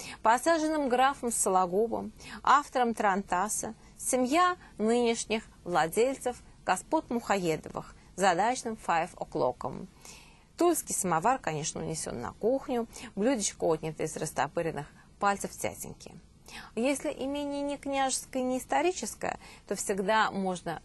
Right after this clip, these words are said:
посадить старшую дочь владельца на лошадь знаменитых заводов графов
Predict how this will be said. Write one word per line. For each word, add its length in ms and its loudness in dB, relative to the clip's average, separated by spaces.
посадить 420 -4
старшую 600 -2
дочь 320 -2
владельца 760 2
на 220 2
лошадь 640 2
знаменитых 720 2
заводов 640 4
графов 540 2